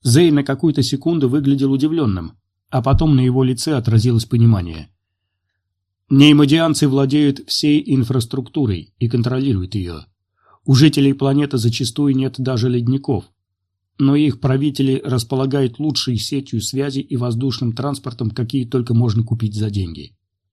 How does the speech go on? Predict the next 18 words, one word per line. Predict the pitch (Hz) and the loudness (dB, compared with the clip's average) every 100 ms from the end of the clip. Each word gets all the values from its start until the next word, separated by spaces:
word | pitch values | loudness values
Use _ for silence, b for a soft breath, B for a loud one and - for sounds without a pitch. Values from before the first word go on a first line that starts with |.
| _ _ _ _ | _ _ _ _
Они | - 143 147 | 2 4 4
желают | 143 156 151 | 2 0 -2
быть | 135 143 | -2 -4
уверены, | 156 156 117 98 98 | -2 -2 -2 -2 -4
что | - | -4
никто | 135 127 - 151 | -4 -4 -4 -4
не | 143 | 0
займётся | 117 123 131 120 | 0 0 -4 -4
бизнесом | 117 127 135 131 127 120 | -2 0 -2 -2 -4 -2
без | 113 113 | 0 0
их | 117 | -2
ведома. | 131 110 87 82 - _ _ _ _ _ _ _ _ _ _ - | -4 -6 -6 -12 -18 _ _ _ _ _ _ _ _ _ _ -2
Так | 139 131 | -2 0
что | - 147 139 | -2 -2 0
они | 147 143 | 0 0
следят | - 143 135 147 | 0 -2 0 -2
за | 127 139 | -2 -4
всем, | 127 - 170 92 - | -4 -4 -2 -4 -8